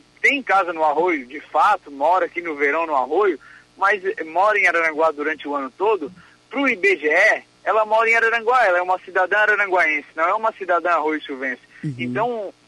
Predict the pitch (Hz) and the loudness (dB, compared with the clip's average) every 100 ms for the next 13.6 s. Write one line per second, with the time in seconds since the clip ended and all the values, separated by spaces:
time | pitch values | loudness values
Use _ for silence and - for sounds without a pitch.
0 | _ - 196 196 190 190 151 214 247 196 | _ -2 -2 -2 -4 -4 -2 -2 -2 -6
1 | 180 180 180 165 151 - 135 165 214 160 | -8 -2 0 0 -2 -2 -2 -2 -4 -4
2 | 156 160 160 160 160 175 156 - 160 143 | -4 -4 -6 -2 0 -2 -4 -4 -4 -4
3 | 147 160 226 151 - - - 180 180 175 | -4 -2 -4 -8 -18 -18 -4 -2 0 0
4 | 208 202 190 190 254 240 196 175 147 120 | 0 -2 -4 -2 -2 -4 -2 2 2 -2
5 | _ _ _ _ _ 170 170 196 208 226 | _ _ _ _ _ -12 -4 -2 -2 -4
6 | 233 254 262 269 - 254 302 294 226 190 | -6 -2 0 0 0 0 2 2 0 2
7 | 185 160 - 156 143 185 226 240 240 - | 0 0 0 0 0 -2 -6 -6 -8 -2
8 | 226 240 - - - 220 254 190 - 220 | 0 0 -4 -10 0 0 0 -6 -2 0
9 | 220 - 190 170 180 190 185 180 160 170 | 0 0 -2 0 0 2 4 2 0 -4
10 | 240 208 165 139 202 202 202 254 311 320 | -8 -2 -2 0 2 2 0 -8 -6 0
11 | 349 233 - - 196 214 233 - 240 294 | 0 0 -2 -2 -4 -4 -2 2 2 2
12 | - 170 165 160 143 120 - - _ - | -2 -4 -4 -2 -2 -2 -8 -20 _ -4
13 | 269 247 202 160 160 139 | -4 -4 -8 -6 -2 -2